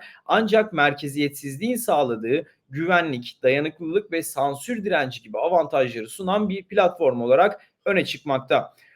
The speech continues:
Bu bağlamda Flick Network, e, geliştiricilere ve kullanıcılara merkeziyetsiz bir alternatif sunarak Web üç altyapısının gelişimini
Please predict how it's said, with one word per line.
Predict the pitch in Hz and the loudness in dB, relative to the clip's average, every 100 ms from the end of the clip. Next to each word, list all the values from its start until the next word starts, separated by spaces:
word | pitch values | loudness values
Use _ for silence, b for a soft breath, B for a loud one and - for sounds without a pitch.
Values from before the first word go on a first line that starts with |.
| b | b
Bu | 240 254 | 2 10
bağlamda | 262 240 226 226 240 | 10 10 4 2 -2
Flick | 233 214 233 220 | -2 -6 -6 0
Network, | 214 208 214 220 220 - | 0 4 4 4 0 -2
e, | 175 | 0
geliştiricilere | 170 160 165 - 202 180 180 208 240 | 0 -2 -4 -8 -10 -8 -2 0 0
ve | 233 | -4
kullanıcılara | 233 185 180 160 151 170 220 | -6 -4 -4 -4 -2 0 0
merkeziyetsiz | 165 143 151 139 143 135 - 254 208 | 0 -2 -4 -6 -4 -6 -8 -8 -4
bir | 214 - | -4 0
alternatif | 156 151 175 170 165 - 139 | 2 2 2 0 -2 -8 -16
sunarak | - 208 190 131 185 185 b b | -14 -4 0 4 4 2 b b
Web | 127 143 | -4 -2
üç | 233 - | -2 2
altyapısının | 165 147 127 - - 113 123 | 2 2 -6 -8 -14 -14 -4
gelişimini | 190 139 - 123 175 214 | -2 -2 -4 -2 2 2